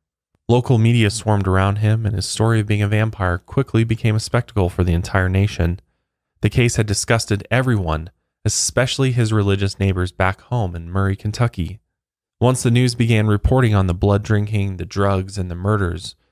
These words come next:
everyone across the U S were disgusted, but also intrigued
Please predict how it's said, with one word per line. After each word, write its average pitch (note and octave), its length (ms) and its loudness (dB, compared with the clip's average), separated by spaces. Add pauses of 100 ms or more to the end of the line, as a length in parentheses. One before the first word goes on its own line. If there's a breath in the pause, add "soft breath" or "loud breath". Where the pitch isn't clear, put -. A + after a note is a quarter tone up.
(260)
everyone A2 340 4
across G2 380 0
the F#2+ 80 -2
U G2 140 2
S G2 180 -4
were - 80 -6
disgusted, - 720 -4 (640)
but G2 100 2
also G2 320 2
intrigued F2 680 -4